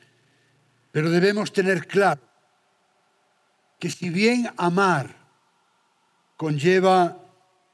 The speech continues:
sentimientos tales como gratitud, gozo y paz, es esa-, esencialmente amar es un acto de la voluntad.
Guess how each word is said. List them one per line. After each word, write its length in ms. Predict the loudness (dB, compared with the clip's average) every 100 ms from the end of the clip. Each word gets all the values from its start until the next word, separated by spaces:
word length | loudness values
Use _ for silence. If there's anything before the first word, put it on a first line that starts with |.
| _
sentimientos 1120 | -10 -6 -6 -6 -6 -2 -2 -4 -10 -16 -18 -20 _ _ _ _ _ _ _ _ _ -4
tales 400 | 0 2 0 -2
como 680 | -4 0 0 0 0 -4 -14 _ _ _ _ _ _ _
gratitud, 760 | -4 -2 -2 -6 -2 2 0 -2 -16 _ _ _ _ _ _ _
gozo 840 | -6 0 0 0 0 0 0 -6 -20 _ _ _ _ _
y 120 | -14
paz, 540 | -4 0 0 -4 -10 -20 _ _ _ _ _ _ _ _ _ _
es 180 | -14 -10
esa-, 380 | -8 -4 -4 -4
esencialmente 1120 | -8 -8 -8 -8 -2 -2 -2 -6 -12 -16 -20 -20 _ _ _ _ _ _ _ _ _ -12
amar 640 | -8 -4 -4 -4 -8 -20 _ _ _ _
es 200 | -14 -12
un 140 | -8
acto 380 | -8 -10 -14 -14
de 80 | -12
la 80 | -12
voluntad. 480 | -14 -18 -18 -18